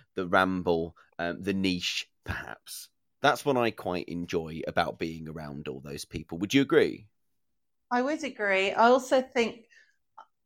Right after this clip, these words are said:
Speaker 2: low tolerance for nonsense,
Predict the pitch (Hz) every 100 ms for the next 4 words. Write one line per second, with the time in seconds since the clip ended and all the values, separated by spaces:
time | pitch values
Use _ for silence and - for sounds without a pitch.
0 | _ _ _ _ 254 247 269 294 302 -
1 | 277 269 262 247 233 - 226 220 240 233
2 | - 302 339 349 - - -